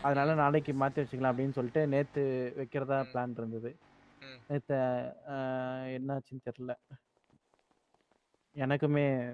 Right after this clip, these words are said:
Speaker 1: வெளியில கொஞ்சம் வேலை இருந்தது, நானும் போயிட்டேன்.
Speaker 2: நேத்து
Speaker 1: அதனால
Speaker 2: என்னாச்சு?
Speaker 1: இல்ல.
Speaker 2: சேம் தான். இப்ப இது வரைக்கும் எந்த அப்டேட்டும் வரலன்னா, அப்ப அதான், அதான் அப்டேட். இருந்தது அப்படியே தான்
Speaker 1: ம்.
Speaker 2: இருக்குன்றதான் அப்டேட், வேற எதுவுமே கிடையாது.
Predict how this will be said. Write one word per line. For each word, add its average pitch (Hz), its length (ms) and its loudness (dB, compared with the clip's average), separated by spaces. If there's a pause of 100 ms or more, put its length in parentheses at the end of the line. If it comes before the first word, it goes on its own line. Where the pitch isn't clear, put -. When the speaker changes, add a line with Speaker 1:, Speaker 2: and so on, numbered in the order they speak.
Speaker 1:
வெளியில 139 260 2
கொஞ்சம் 131 220 0
வேலை 123 220 2
இருந்தது, 127 220 0
நானும் 120 320 -2
போயிட்டேன். 123 240 -10
Speaker 2:
நேத்து 190 340 2
Speaker 1:
அதனால 190 220 6
Speaker 2:
என்னாச்சு? 170 300 2
Speaker 1:
இல்ல. 220 280 4
Speaker 2:
சேம் 226 80 -4
தான். 180 320 8
இப்ப 151 180 6
இது 180 140 6
வரைக்கும் 202 280 6
எந்த 208 220 6
அப்டேட்டும் 202 380 6
வரலன்னா, 208 380 6
அப்ப 190 260 8
அதான், 196 320 6 (180)
அதான் 165 320 8
அப்டேட். 151 640 2
இருந்தது 226 520 6
அப்படியே 190 300 8
தான் 208 140 6
Speaker 1:
ம். - 20 2
Speaker 2:
இருக்குன்றதான் 180 560 2
அப்டேட், 131 180 -2
வேற 120 200 2
எதுவுமே 127 240 -2
கிடையாது. 117 340 -4